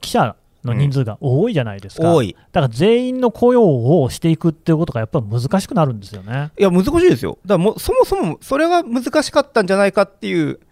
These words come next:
Speaker 1: うん。
Speaker 2: ことに。
Speaker 1: もう減らすしかない。
Speaker 2: いや、突き当たりますよ。だから、あの、減らせる部分があるっていうのは幸せなことだと思ってくってことですよね。
Speaker 1: もちろんそうですよね。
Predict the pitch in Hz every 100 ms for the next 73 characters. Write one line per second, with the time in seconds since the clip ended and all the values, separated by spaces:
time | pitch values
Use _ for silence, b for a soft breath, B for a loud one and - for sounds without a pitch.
0 | - 135 131 120 110 104 175 202 151 110
1 | 160 190 208 202 165 123 - _ - 196
2 | 180 - 254 254 262 262 151 190 160 123
3 | 107 - 127 120 113 117 _ b b -
4 | 214 294 370 359 392 370 196 117 110 -
5 | - 240 170 - - 120 104 101 113 104
6 | - 127 202 247 330 339 - 175 113 117
7 | - 117 110 123 104 165 131 123 90 85
8 | 107 95 101 123 127